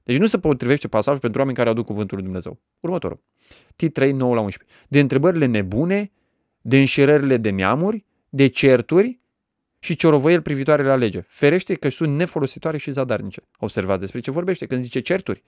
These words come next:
Întrebări nebune. Ce sunt întrebările nebune și certurile?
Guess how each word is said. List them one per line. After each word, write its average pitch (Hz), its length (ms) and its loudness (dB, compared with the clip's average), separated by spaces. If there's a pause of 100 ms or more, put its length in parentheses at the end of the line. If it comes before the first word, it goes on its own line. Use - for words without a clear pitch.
(600)
Întrebări 123 440 2
nebune. 110 480 0
Ce - 180 -6
sunt 220 180 -4
întrebările 127 440 0
nebune 117 280 0
și - 140 -8
certurile? 98 500 -6